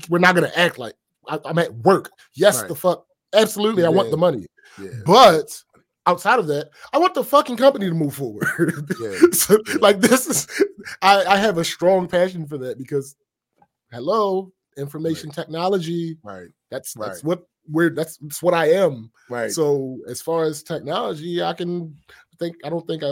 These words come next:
Speaker 1: anybody would be shocked by me saying this. My company is, is in the past.
Speaker 2: Right.
Speaker 1: We still have typewriters.
Speaker 2: Right.
Speaker 1: So,
Speaker 2: Which
Speaker 1: like, that's
Speaker 2: is,
Speaker 1: not
Speaker 2: which is one of the
Speaker 1: Yeah.
Speaker 2: most bizarre
Speaker 1: Bruh,
Speaker 2: things.
Speaker 1: I had
Speaker 2: Like,
Speaker 1: never
Speaker 2: if you told
Speaker 1: seen
Speaker 2: me
Speaker 1: a
Speaker 2: that before,
Speaker 1: typewriter in
Speaker 2: it was
Speaker 1: person.
Speaker 2: like, that's bizarre.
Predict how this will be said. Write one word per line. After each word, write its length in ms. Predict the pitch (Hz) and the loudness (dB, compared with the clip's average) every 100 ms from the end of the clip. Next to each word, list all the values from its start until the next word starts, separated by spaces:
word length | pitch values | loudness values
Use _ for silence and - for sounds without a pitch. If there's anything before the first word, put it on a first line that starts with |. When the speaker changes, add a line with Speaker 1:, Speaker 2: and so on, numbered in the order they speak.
| 143 | -4
Speaker 1:
anybody 360 | 147 151 139 135 | -6 -6 -6 -6
would 140 | 127 | -10
be 80 | 127 | -12
shocked 440 | - - 185 - | -8 -6 -6 -8
by 100 | 110 113 | -10 -10
me 100 | 117 | -10
saying 280 | - 196 | -12 -12
this. 140 | 135 - | -12 -12
My 80 | 120 | -8
company 360 | 208 - 151 | -6 -4 -6
is, 180 | 135 113 - | -6 -8 -8
is 180 | 139 117 | -6 -4
in 140 | 156 | -4
the 80 | 131 | -2
past. 500 | 156 202 - - - _ - - | 0 0 -2 -10 -14 _ -20 -16
Speaker 2:
Right. 200 | 123 113 | -6 -2
Speaker 1:
We 80 | 170 | 2
still 140 | 196 | 4
have 100 | 147 | 6
typewriters. 720 | - 170 147 139 - - - - _ 107 | 8 8 8 2 2 -8 -16 -16 _ -14
Speaker 2:
Right. 260 | 101 85 - | -12 -12 -16
Speaker 1:
So, 440 | - - 160 151 131 | -4 6 8 10 6
Speaker 2:
Which 360 | 117 180 135 | 2 2 4
Speaker 1:
like, 80 | 160 | 4
that's 120 | 156 135 | 2 2
Speaker 2:
is, 60 | |
Speaker 1:
not 200 | 170 156 151 _ _ | 2 2 -2 _ _
Speaker 2:
which 240 | 151 165 175 | -4 -4 -4
is 140 | 147 | 2
one 80 | 185 | 6
of 200 | 220 165 | 8 8
the 60 | 147 | 4
Speaker 1:
Yeah. 60 | |
Speaker 2:
most 320 | 156 151 123 113 | 0 -4 -6 -4
bizarre 840 | 147 107 107 156 220 254 196 135 | -4 -4 0 6 8 8 6 2
Speaker 1:
Bruh, 60 | |
Speaker 2:
things. 260 | 175 170 151 | -4 -6 0
Speaker 1:
I 40 | 220 | 4
had 220 | 233 214 | 4 4
Speaker 2:
Like, 200 | 160 165 | 2 4
Speaker 1:
never 300 | 180 233 233 | 8 8 6
Speaker 2:
if 100 | 220 226 | 2 2
you 80 | |
told 40 | 262 226 | 2 4
Speaker 1:
seen 160 | 233 226 | 4 4
Speaker 2:
me 60 | |
Speaker 1:
a 40 | 226 | 2
Speaker 2:
that 100 | 208 | 4
before, 80 | 220 226 226 | 2 4 6
Speaker 1:
typewriter 180 | 190 190 | 6 4
in 140 | 170 170 | 0 -4
Speaker 2:
it 0 | |
was 100 | - 190 208 147 | -2 0 0 -4
Speaker 1:
person. 180 | 101 | -12
Speaker 2:
like, 380 | 117 107 95 98 | -16 -18 -16 -8
that's 260 | 139 151 110 | -4 -4 -6
bizarre. 640 | 110 104 101 113 98 82 | -20 -18 -10 -8 -8 -12